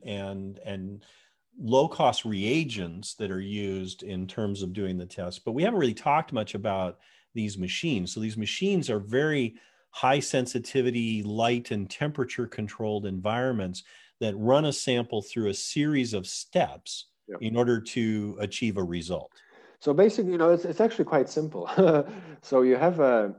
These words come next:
Speaker 2: a piece of the, a piece of the genetic material, okay?
Speaker 1: Right.
Speaker 2: And you have these two, they're called primers or starters. So you have these two, uh, enzymes which cut the, the piece of D N A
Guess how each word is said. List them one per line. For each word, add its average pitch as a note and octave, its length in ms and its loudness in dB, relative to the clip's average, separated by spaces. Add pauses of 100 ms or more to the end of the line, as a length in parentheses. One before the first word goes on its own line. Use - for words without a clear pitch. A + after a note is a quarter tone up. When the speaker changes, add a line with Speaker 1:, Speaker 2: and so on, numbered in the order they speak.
Speaker 2:
a A2+ 100 -2
piece - 380 -4
of B2 240 4
the, G#2 560 2 (920)
a A2+ 80 -12
piece C3 300 -10
of G#2+ 280 -2
the G2 240 -8
genetic A2+ 440 -2
material, G2+ 520 -6
okay? G2 360 -8 (280)
Speaker 1:
Right. F2+ 240 0
Speaker 2:
And A#2 80 -2
you A#2 100 0
have C#3 180 6
these A#2 240 -2
two, B2 560 6
they're G#2+ 140 -2
called G2+ 260 -4
primers F#2+ 440 -6
or F2 100 -14
starters. A#2 580 -10
So A2 120 -4
you G#2+ 120 -4
have A#2+ 180 -4
these G#2+ 240 -8
two, B2+ 440 2 (440)
uh, F#2+ 760 -4 (120)
enzymes C3 600 -2 (200)
which B2+ 420 2 (200)
cut - 420 0 (320)
the, A2+ 220 4 (220)
the A#2 180 -2
piece - 280 -2
of A2+ 140 4
D A2+ 160 2
N A2 120 2
A A2 80 4